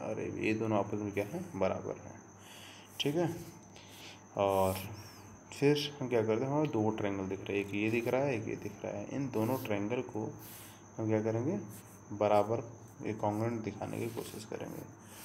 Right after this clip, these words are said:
तो हमारे पास ये देखो, ये perpendicular bisector जरूरी नहीं, बस आप ये समझिए कि हमने क्या किया, angle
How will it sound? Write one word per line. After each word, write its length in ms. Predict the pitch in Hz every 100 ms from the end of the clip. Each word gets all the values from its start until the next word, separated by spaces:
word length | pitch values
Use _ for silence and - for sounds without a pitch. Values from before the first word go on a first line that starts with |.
| - -
तो 60 | 123
हमारे 200 | 120 123
पास 440 | 135 139 - - 143
ये 60 |
देखो, 200 | 143 160
ये 80 | 165 165
perpendicular 520 | 113 110 110 117 135 117
bisector 640 | 104 104 110 113 123 123 - - - - - - - - - - -
जरूरी 300 | 107 104 113
नहीं, 100 | 185
बस 200 | 165 120
आप 200 | 107 -
ये 120 | 117
समझिए 640 | 123 117 98 95 - 107 107 - -
कि 60 | 110
हमने 280 | 107 113
क्या 160 | 117 113
किया, 220 | 107 110 139 -
angle 280 | 117 117 123